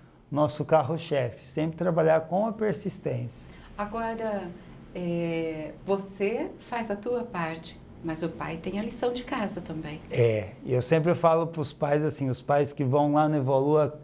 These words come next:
Speaker 1: que já conhecem, sabem que o nosso espaço é um espaço aberto.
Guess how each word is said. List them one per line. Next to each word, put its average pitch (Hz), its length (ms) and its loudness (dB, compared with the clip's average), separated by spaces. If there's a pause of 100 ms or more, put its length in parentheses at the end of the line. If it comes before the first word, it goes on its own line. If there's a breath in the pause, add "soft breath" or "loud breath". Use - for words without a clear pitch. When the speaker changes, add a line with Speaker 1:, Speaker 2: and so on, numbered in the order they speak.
Speaker 1:
que 135 140 -2
já 151 200 6
conhecem, 147 800 2 (640 loud breath)
sabem 151 480 4
que 151 100 2
o 165 60 6
nosso 160 260 4
espaço 156 460 2
é 160 40 0
um - 20 0
espaço 165 440 0
aberto. 143 560 4